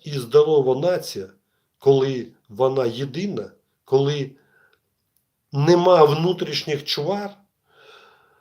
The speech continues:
коли вона адекватно реагу-, реагує на внутрішні потворні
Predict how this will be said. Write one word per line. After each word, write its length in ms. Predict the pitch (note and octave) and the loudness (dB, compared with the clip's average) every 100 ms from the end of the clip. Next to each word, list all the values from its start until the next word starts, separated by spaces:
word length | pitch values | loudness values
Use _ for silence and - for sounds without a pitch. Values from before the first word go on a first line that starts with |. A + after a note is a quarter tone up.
| _ _ _ _ _ _ _ _ _ _ _ _ _ _ | _ _ _ _ _ _ _ _ _ _ _ _ _ _
коли 260 | D3 D#3+ E3 | -4 -2 0
вона 380 | E3 E3 E3 E3 | 0 -2 -2 -2
адекватно 760 | D#3 F3 - F3 F#3 D#3 D3+ | -2 -2 -2 0 2 2 2
реагу-, 540 | D3+ D3 B2 D#3+ - C3+ | 2 2 -2 -6 -2 2
реагує 560 | D#3+ C#3 D#3 D#3+ C3 | 6 6 4 2 2
на 260 | B2+ D3 C3+ | 4 4 4
внутрішні 680 | C#3 E3 E3 E3+ C#3+ - C3+ | 2 -2 -2 -2 -6 -6 -4
потворні 880 | D#3 - C#3 G3+ A#3+ E3+ C#3 A2 | -2 -2 -4 -2 -2 0 -2 -2